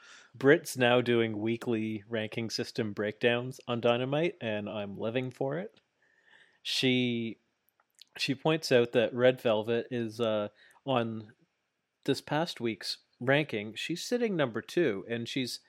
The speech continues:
seven and oh. Or no, she's, she's five and oh, but she just lost a match. So she's now five and one. And if you look at me at number three, I'm seven and one. So technically, in this, uh,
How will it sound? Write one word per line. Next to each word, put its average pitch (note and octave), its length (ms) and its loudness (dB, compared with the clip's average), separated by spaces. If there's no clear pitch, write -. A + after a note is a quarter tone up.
seven F#3+ 400 2
and B2 200 0
oh. G2+ 340 -2
Or C#3+ 100 6
no, C3+ 200 6
she's, - 340 -8
she's - 240 -6
five F#3+ 280 0
and C3 140 0
oh, C3 260 0
but C#3 220 -2
she G3 220 -6
just - 500 -6
lost D#3+ 400 -4
a A#2 40 0
match. - 540 -8
So B2+ 180 -4
she's - 280 -8
now F3+ 240 0
five C3+ 420 6
and G#2+ 180 -4
one. B2 500 -2
And A#2+ 360 -2
if C#3+ 160 -4
you B2 160 0
look G#3+ 220 -4
at A2+ 160 2
me B2 420 -6
at A2+ 240 -8
number C#3 360 -2
three, A2+ 560 -6
I'm F#3+ 300 2
seven - 460 -2
and G#2 160 -4
one. F#2+ 340 -12
So - 360 -8
technically, A#2 880 -4
in B2+ 480 -2
this, B2 400 -4
uh, G#2 500 -4